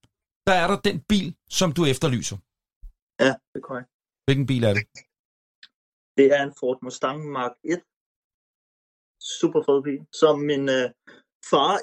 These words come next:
Speaker 2: i mange år gennem hele min barndom har ligesom snakket om,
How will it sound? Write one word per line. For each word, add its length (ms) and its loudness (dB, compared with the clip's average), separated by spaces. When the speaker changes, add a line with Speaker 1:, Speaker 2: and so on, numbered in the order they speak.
Speaker 2:
i 20 -4
mange 380 -8
år 100 -4
gennem 200 -4
hele 220 -2
min 120 -6
barndom 460 -2
har 140 -6
ligesom 280 0
snakket 500 0
om, 180 -10